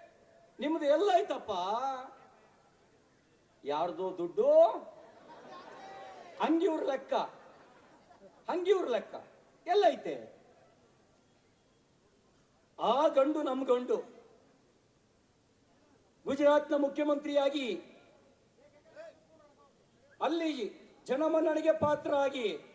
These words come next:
ಕಳೆದ ಹತ್ತು ವರ್ಷಗಳಿಂದ ಸಂಕಷ್ಟದಲ್ಲಿದ್ದಂಥ ದೇಶವನ್ನ ಪಾರು ಮಾಡಿ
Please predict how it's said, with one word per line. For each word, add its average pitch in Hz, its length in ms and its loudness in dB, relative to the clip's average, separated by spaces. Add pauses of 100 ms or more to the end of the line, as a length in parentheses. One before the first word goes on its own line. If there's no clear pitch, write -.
(160)
ಕಳೆದ 277 200 2
ಹತ್ತು 269 380 -2
ವರ್ಷಗಳಿಂದ 240 580 -2 (1120)
ಸಂಕಷ್ಟದಲ್ಲಿದ್ದಂಥ 254 1120 0
ದೇಶವನ್ನ 254 640 2 (2500)
ಪಾರು 294 300 4
ಮಾಡಿ 269 520 -2